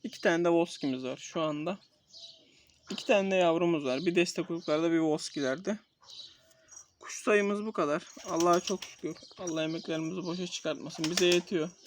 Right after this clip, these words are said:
Fazlasında gözümüz yok. Allah herkese daha fazlasını versin.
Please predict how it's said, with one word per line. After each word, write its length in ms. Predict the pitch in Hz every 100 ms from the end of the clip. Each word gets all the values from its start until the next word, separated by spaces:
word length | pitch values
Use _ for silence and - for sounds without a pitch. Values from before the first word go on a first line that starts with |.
| - - - - - -
Fazlasında 520 | - 196 185 - 185 175
gözümüz 440 | 170 170 165 165
yok. 300 | 165 160 - - - - -
Allah 240 | 156 160
herkese 400 | 160 156 151 151
daha 180 | 151 151
fazlasını 520 | 156 147 143 143 151
versin. 380 | 143 143 - 190